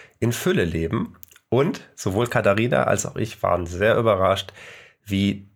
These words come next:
tief, aber vor allem auch, wie lebendig das Ganze wurde. Wir haben nur einen Impuls, äh, einen Impuls gebraucht, zu mehr sind wir gar nicht gekommen, weil es auch nicht notwendig war und gut war, dass wir dann aufgehört haben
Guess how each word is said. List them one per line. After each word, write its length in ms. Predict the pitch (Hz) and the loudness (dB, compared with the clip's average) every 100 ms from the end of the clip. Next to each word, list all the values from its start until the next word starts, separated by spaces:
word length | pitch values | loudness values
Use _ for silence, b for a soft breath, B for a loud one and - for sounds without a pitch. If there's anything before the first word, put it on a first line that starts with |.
| _ _ | _ _
tief, 500 | - - 120 156 180 | -8 -4 -2 -2 -2
aber 240 | - 104 104 | -2 0 -2
vor 240 | - 87 | -2 2
allem 240 | 101 107 - | 2 2 0
auch, 280 | 95 95 - - | -2 -2 -8 -8
wie 220 | 92 90 | -4 -2
lebendig 840 | 87 92 87 87 113 120 107 87 - | -2 -4 -8 -2 0 0 0 -4 -6
das 180 | 78 | -6
Ganze 400 | - 87 87 87 | -2 -2 -4 -6
wurde. 380 | 90 85 - 80 B B B | -4 -4 -4 -8 B B B
Wir 100 | 95 | -2
haben 100 | 95 | 0
nur 120 | 104 82 | 2 2
einen 180 | 120 | 2
Impuls, 480 | 151 143 117 - - | 0 0 -2 -4 -2
äh, 60 | 104 | 0
einen 280 | 92 107 123 | 2 2 0
Impuls 400 | 117 127 139 - | 0 -2 -2 -4
gebraucht, 640 | 123 113 135 147 - 85 | 0 2 2 0 -8 -12
zu 140 | - | -2
mehr 160 | 95 104 | 2 2
sind 220 | 117 107 | 2 0
wir 60 | 98 | 0
gar 180 | 92 | 0
nicht 180 | 101 - | 0 -4
gekommen, 560 | 110 - 98 110 120 143 B B B B B | -8 -2 0 2 0 -2 B B B B B
weil 160 | 101 104 | 0 2
es 140 | - | 0
auch 180 | 95 - | -2 -2
nicht 200 | 92 - | -6 -2
notwendig 640 | 101 123 131 135 143 - | -2 0 -2 -2 -4 -2
war 180 | 123 127 | -2 0
und 160 | 90 | -2
gut 300 | 85 104 113 | -4 -4 -2
war, 100 | 101 | -2
dass 220 | 92 92 87 | -2 -4 -4
wir 80 | |
dann 120 | 85 - | -4 -2
aufgehört 580 | - - 82 78 - | -2 -4 -10 -10 -10
haben 360 | 78 80 104 | -8 -6 -8